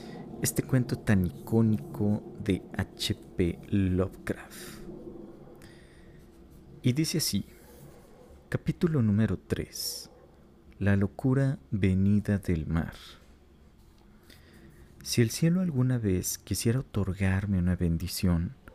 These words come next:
desearía que borrara las consecuencias que me acarreó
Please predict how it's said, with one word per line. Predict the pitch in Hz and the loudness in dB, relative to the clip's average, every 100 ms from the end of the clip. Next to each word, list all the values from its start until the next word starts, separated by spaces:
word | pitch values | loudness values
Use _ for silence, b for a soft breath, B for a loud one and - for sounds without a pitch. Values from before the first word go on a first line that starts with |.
| B B B B B - | B B B B B 2
desearía | 117 - 131 147 | 4 4 2 0
que | 160 165 | -2 -2
borrara | 143 110 98 101 | 0 2 4 4
las | 110 101 - | 4 0 -2
consecuencias | - 85 - 90 - 95 92 87 104 98 | 0 0 0 -4 2 4 4 2 -2 -2
que | - | -2
me | 85 80 | 0 0
acarreó | - 90 87 87 85 | 0 -2 2 2 2